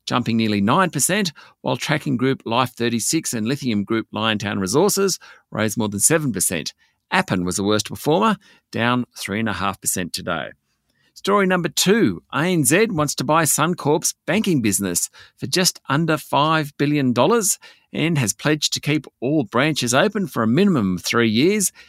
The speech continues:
and keep the headquarters in Brisbane. The deal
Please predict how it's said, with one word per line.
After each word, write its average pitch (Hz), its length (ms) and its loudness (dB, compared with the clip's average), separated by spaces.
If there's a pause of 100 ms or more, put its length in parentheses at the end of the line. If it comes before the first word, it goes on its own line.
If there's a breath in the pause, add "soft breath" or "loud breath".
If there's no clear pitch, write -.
(120 loud breath)
and 123 160 -4
keep 160 260 -2
the - 80 -8
headquarters 107 580 -4
in 92 220 -4
Brisbane. 117 580 0 (400 soft breath)
The 135 80 -4
deal 190 380 2